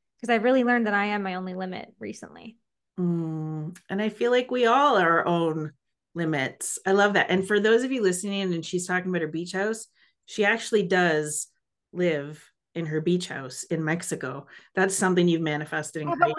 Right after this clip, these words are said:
Speaker 2: created.
Speaker 1: like, a thirty-minute drive to the beach. I'm in my dream. I'm in, I'm in this version of, this was the dream three years ago.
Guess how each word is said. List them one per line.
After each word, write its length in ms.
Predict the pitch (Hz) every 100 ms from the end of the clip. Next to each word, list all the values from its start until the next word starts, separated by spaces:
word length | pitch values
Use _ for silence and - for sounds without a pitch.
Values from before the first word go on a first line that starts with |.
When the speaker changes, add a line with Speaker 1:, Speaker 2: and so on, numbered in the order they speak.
| -
Speaker 2:
created. 140 | 302 294
Speaker 1:
like, 80 |
a 40 | -
thirty-minute 540 | 294 285 302 294 240
drive 440 | 214 233 247 254 247
to 100 | 196
the 100 | 185
beach. 320 | 180 - -
I'm 180 | 302 294
in 220 | 320 302
my 160 | 294 262
dream. 400 | 196 233 240 226
I'm 160 | 233
in, 320 | 262 262 262 - - -
I'm 140 | 269 277
in 120 | 262
this 200 | 254 247
version 720 | 214 214 208 196 202 226 233
of, 340 | 233 214 202 202 220
this 200 | 226 254
was 140 | 247 196
the 100 | 220
dream 300 | 214 202 202
three 240 | 202 190
years 220 | 202 202
ago. 380 | 196 - -